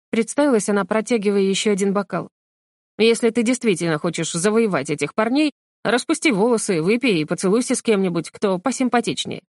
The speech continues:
И именно в таком порядке». Я не могла не рассмеяться.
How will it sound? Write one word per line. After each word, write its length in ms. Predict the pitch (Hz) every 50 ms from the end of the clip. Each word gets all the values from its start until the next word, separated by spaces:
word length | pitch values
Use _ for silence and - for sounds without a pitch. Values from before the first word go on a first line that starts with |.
| _ -
И 120 | 190 208
именно 300 | 214 240 294 294 277 254
в 60 | -
таком 320 | - 180 156 - 180 185 175
порядке». 480 | 185 185 185 175 156 - - - - - _ _ _ _ _ _ _ _ _ _ _ _ _
Я 200 | - 254 294 311
не 80 | 320 320
могла 360 | 311 302 285 262 285 302 311
не 120 | 302 277 262
рассмеяться. 720 | 269 - - 277 277 277 302 285 226 185 - - 156